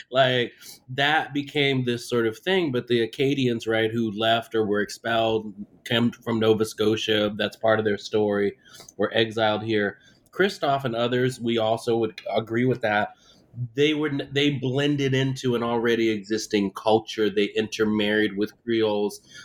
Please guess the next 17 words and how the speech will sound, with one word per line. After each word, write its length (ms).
Most 360
of 100
us, 200
like 340
Daryl 260
said, 320
we 100
both 300
are 80
Guidris, 680
or 80
Guiri, 580
as 80
my 160
dad 260
says. 140
Um, 440